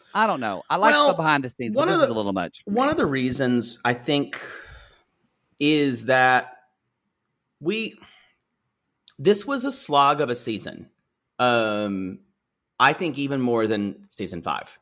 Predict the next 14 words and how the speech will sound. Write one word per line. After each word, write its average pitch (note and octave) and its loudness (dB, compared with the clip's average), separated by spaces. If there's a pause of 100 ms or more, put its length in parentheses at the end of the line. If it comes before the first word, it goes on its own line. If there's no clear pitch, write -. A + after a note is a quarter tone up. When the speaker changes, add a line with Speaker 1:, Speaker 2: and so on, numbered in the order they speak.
(180)
Speaker 2:
which A2+ 2
is G#2 -2
saying F2 0
something. - -12 (460)
Speaker 1:
I, D#4 2
I - 2
Speaker 2:
Um, C3 2
Speaker 1:
actually E3 -2
agree. G2 -10 (800)
Speaker 2:
But D3 2 (360)
I C#3 -4
think G3+ -8 (1120)
we D#3+ -2
saw D3+ 4